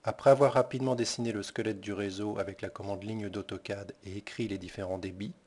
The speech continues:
je peux utiliser la commande minute pour dimensionner ce réseau. Minute aérolique. Je règle les différentes variables,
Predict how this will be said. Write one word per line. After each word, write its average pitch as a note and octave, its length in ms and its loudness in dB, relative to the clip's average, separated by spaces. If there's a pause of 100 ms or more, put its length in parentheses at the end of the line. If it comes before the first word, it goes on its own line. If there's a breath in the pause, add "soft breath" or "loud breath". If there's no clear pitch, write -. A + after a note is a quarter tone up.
(680 loud breath)
je A2 120 -4
peux C3 180 2
utiliser C3 400 0
la A#2 100 2
commande G2+ 320 -2
minute A2+ 400 -2
pour G2+ 180 -6
dimensionner A#2+ 520 -4
ce - 100 -10
réseau. F#2+ 320 -6 (2500 soft breath)
Minute G#2+ 540 -4
aérolique. G2+ 720 -8 (1700 loud breath)
Je B2 160 -2
règle A#2 540 2
les G#2 120 -6
différentes G2 460 -2
variables, A2 600 2